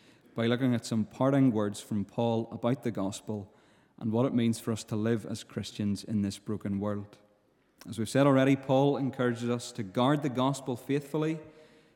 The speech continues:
spread the gospel actively, and to suffer for the gospel bravely. Let's first of all think about guarding the gospel faithfully. Pa-, Paul begins this letter to Timothy by reminding Timothy of certain things.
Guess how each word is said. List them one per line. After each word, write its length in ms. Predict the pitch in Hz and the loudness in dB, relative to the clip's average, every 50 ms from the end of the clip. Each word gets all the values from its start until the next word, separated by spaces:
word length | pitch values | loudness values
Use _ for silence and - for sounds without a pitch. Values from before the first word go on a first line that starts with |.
| _ _ | _ _
spread 720 | - - - - - - 131 131 135 143 147 147 - - | -16 -16 -14 -14 -8 -4 -2 0 0 0 0 -2 -4 -6
the 60 | 131 123 | -8 -8
gospel 680 | 98 - 113 117 123 127 - - - 131 117 113 - 104 | -6 -4 -4 -4 -4 -6 -8 -10 -8 -6 -6 -6 -6 -6
actively, 600 | 113 113 - - - 110 95 107 104 104 104 104 104 - - - - - _ _ _ _ | -8 -8 -6 -6 -6 -6 -4 -4 -4 -4 -6 -8 -12 -18 -20 -20 -20 -20 _ _ _ _
and 120 | - 110 101 | -14 -12 -10
to 60 | 107 | -8
suffer 500 | 98 - - 127 120 - - 120 123 120 - | -8 -4 -2 -4 -2 -2 -2 -2 -2 -4 -6
for 100 | - - | -8 -6
the 100 | 113 107 | -6 -4
gospel 680 | 98 - 110 104 104 104 - - - 110 101 98 98 - _ - | -4 -2 -2 -2 -2 -4 -8 -10 -10 -8 -8 -8 -8 -12 _ -8
bravely. 440 | - 110 107 104 101 107 101 95 90 - _ _ _ _ _ _ - - _ | -6 -4 -4 -4 -6 -8 -10 -10 -12 -14 _ _ _ _ _ _ -20 -18 _
Let's 160 | - 120 120 - | -8 -8 -8 -4
first 340 | - 123 117 - - - | -2 -2 -2 -2 -6 -8
of 100 | 120 104 | -4 -2
all 100 | 104 107 | -2 -2
think 220 | 104 - - 113 107 | -2 -2 -2 -4 -2
about 460 | 104 - 107 104 - - 110 113 - | -2 -2 -4 -4 -4 -8 -12 -8 -4
guarding 500 | - 117 113 117 117 117 117 117 113 110 - - - - _ _ _ _ | -2 0 0 2 0 0 0 -2 -2 -4 -8 -14 -20 -20 _ _ _ _
the 60 | - 107 | -14 -14
gospel 640 | 95 92 - 107 104 110 - - - - 107 95 - - - - | -10 -6 -4 -4 -4 -4 -6 -10 -10 -10 -10 -10 -10 -14 -8 -4
faithfully. 500 | 120 123 127 123 - - 123 110 113 - - - _ _ _ _ _ _ _ _ _ _ _ _ _ _ _ _ _ _ _ _ _ - - _ _ _ - - - - | -4 -4 -4 -6 -10 -10 -10 -10 -10 -12 -18 -20 _ _ _ _ _ _ _ _ _ _ _ _ _ _ _ _ _ _ _ _ _ -20 -20 _ _ _ -16 -16 -12 -6
Pa-, 100 | - 147 | -4 -4
Paul 360 | 139 - - 139 147 151 151 147 | -2 2 4 4 6 6 4 2
begins 340 | - 139 117 123 123 113 | 2 2 2 2 4 2
this 160 | 123 117 - - | 2 0 0 2
letter 180 | 120 117 120 | 0 0 0
to 100 | 110 117 | -2 -2
Timothy 360 | 104 - 117 117 113 - 120 | -2 0 2 2 2 0 -2
by 320 | 104 - 113 104 101 101 95 - | -2 -2 -2 -2 -2 -4 -4 -6
reminding 600 | - 117 107 107 107 113 127 143 147 165 160 147 | -2 0 2 2 4 4 4 4 4 2 0 0
Timothy 440 | 147 - 147 139 147 147 - 151 147 | 0 0 0 0 2 2 2 0 0
of 120 | 143 113 - | 0 -2 -4
certain 360 | - - 123 123 - 117 110 | -4 -2 -2 -2 -2 -4 -4
things. 540 | - - 127 131 143 160 175 165 - - | -4 0 2 2 4 4 2 0 -2 -8